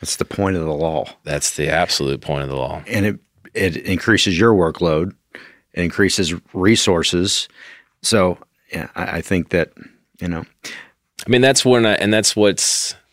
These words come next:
Speaker 2: you know, that's, it really touches on that very difficult place to the way I see it anyways, in the sense that when you try to mix this medical issue with the criminal justice system,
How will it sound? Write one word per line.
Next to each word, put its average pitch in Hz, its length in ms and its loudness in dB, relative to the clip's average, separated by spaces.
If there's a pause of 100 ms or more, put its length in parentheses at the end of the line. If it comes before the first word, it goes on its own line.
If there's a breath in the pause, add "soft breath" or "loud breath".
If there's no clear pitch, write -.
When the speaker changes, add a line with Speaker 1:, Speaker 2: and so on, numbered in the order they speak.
Speaker 2:
you 98 120 -2
know, 92 120 2
that's, 101 340 2
it 95 240 -2
really 110 300 6
touches 101 340 0
on 92 120 0
that 82 160 -2
very 98 240 4
difficult 87 600 0
place 82 340 0
to - 60 -6
the 76 100 0
way 78 200 4
I 76 40 2
see 80 200 -2
it 76 100 0
anyways, 73 440 -2
in 78 60 -4
the 73 60 -4
sense 82 320 -4
that 71 180 -2
when 80 280 -2
you 78 360 -2
try 95 460 2
to 87 300 0
mix 85 480 0
this 78 380 -2 (460 soft breath)
medical 107 440 4
issue 85 320 2
with 78 100 -2
the 73 80 -4
criminal 101 400 0
justice 82 460 0
system, 76 500 -6